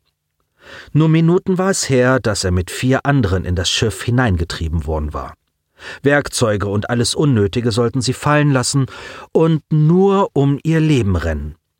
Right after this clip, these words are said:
Hinter ihnen jagte eine blasse Wolke über den Boden. Kaum, dass er mit seinem Fuß das Schiff berührte, schloss sich das Schott in seinem Rücken.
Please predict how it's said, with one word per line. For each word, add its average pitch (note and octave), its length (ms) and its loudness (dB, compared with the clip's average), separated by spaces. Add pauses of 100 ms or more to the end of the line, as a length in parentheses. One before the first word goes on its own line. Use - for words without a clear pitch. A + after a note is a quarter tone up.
(460)
Hinter A2+ 320 0
ihnen G2+ 260 0
jagte G#2 380 -2
eine G#2+ 200 0
blasse A2+ 400 -2
Wolke B2+ 280 0
über F#2+ 200 0
den G2 180 0
Boden. G2 380 0 (680)
Kaum, F3+ 400 2
dass C#3+ 200 0
er C#3 80 2
mit A#2+ 180 0
seinem G2 280 0
Fuß C3 340 0
das - 180 0
Schiff - 260 -2
berührte, G2+ 560 0 (300)
schloss B2 400 0
sich - 160 -4
das - 200 -6
Schott - 340 -2
in G#2+ 140 0
seinem A2+ 320 0
Rücken. E2+ 380 -4